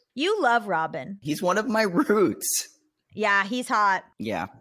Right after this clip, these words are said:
Speaker 2: uh, on his little motorcycle.
Speaker 1: You, Chris O'Donnell as, as Robin is so sexy. <laughs>
Speaker 2: Also, I mean, when I was a kid, I, I, I, I,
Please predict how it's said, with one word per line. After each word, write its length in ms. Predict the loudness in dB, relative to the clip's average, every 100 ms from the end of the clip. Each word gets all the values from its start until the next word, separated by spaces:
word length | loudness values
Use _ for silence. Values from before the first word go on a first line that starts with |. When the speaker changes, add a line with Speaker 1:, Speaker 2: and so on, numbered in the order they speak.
| _
Speaker 2:
uh, 180 | -6 -4
on 120 | -4 -4
his 120 | -4
little 140 | -4
motorcycle. 640 | -4 -4 -4 -6 -4 -8 -10 -6
Speaker 1:
You, 260 | -2 -2 -4
Chris 280 | -2 0 0 0
O'Donnell 600 | 2 2 2 2 2 0 -2
as, 380 | -2 -2 -4 -12 -4
as 240 | -4 -4 -10 -4
Robin 540 | 0 0 0 -2 -4 -4
is 480 | -2 -2 -4 -10 -12 _ _ -12
so 320 | -2 0 0
sexy. 580 | -2 -6 -6 -2 -2 -2
<laughs> 60 | -8 -10 -10 -8 -8 -8 -12 -16 -8
Speaker 2:
Also, 460 | -4 -2 0 0
I 140 | 0 0
mean, 360 | 0 -2 -2
when 220 | 0 2 4
I 100 | 2
was 120 | 0
a 40 |
kid, 240 | 0 0 2
I, 160 | 0 0 0 0 -2
I, 180 | -2 0
I, 20 | 0 -4 -4
I, 220 | 0 0